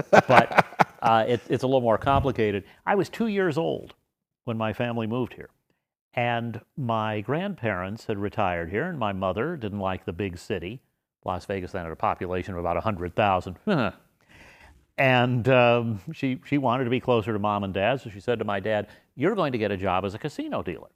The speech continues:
Speaker 2: He was working at I B M, coming home each night with work and a headache. And he got a job as a casino dealer, and he came home each night with a headache,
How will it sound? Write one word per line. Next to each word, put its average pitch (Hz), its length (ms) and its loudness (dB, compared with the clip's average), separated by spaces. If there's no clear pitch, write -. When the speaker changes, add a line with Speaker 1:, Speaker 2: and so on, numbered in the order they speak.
Speaker 2:
He 123 100 -4
was 107 120 -4
working 101 220 -2
at 95 80 0
I 98 160 2
B 92 200 -4
M, 113 160 -2
coming 110 220 -4
home 98 220 -4
each 101 160 -6
night 101 180 -2
with 98 100 -8
work 98 280 -2
and 95 80 -4
a 87 40 -8
headache. 98 380 -4
And 104 240 -2
he 104 80 0
got 104 160 0
a 104 40 -2
job 104 260 2
as 98 80 -4
a 98 40 -6
casino 104 460 -4
dealer, 151 260 0
and 143 80 -4
he 107 80 -2
came 110 200 -2
home 107 180 0
each 110 160 -4
night 117 180 0
with 123 100 -2
a 151 60 2
headache, 160 440 0